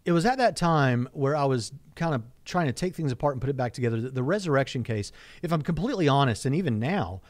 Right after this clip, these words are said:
I, I think the Kalam cosmological argument and contingency arguments, and, but particularly for me, the Kalam,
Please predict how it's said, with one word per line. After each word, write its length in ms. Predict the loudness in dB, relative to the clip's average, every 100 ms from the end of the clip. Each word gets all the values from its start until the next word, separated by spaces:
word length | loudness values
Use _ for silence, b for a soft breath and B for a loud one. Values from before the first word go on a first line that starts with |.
| b b b _ 0
I, 400 | 2 4 0 -6 -4
I 140 | -4
think 220 | -2 -4
the 80 | -4
Kalam 500 | -4 0 2 2 2
cosmological 640 | 2 2 2 2 0 2 2
argument 440 | 2 2 0 -2
and 80 | -4
contingency 580 | -4 -2 0 0 0 0
arguments, 560 | 2 0 0 -2 -6
and, 180 | -8 -8 b b b -4
but 220 | -2 0
particularly 580 | -2 0 2 6 6 6
for 160 | 4
me, 120 | 2 0
the 100 | -2
Kalam, 560 | -4 -4 -4 -8 -16